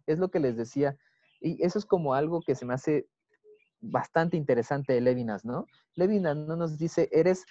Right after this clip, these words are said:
pum", ¿no? Este, "todo lo que hagas va a ser responsabilidad". No, también puedes elegir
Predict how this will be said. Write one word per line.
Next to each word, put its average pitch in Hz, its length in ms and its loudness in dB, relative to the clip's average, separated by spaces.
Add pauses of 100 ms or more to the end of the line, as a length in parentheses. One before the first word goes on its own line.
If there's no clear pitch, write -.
(420)
pum", 151 380 4 (100)
¿no? 180 380 -2
Este, 135 480 0 (160)
"todo 226 180 8
lo 190 140 6
que - 180 0
hagas 190 600 4 (440)
va 170 60 8
a 170 40 4
ser 170 160 4
responsabilidad". 127 680 2
No, 196 260 0
también 180 300 2
puedes 285 240 2
elegir 180 460 2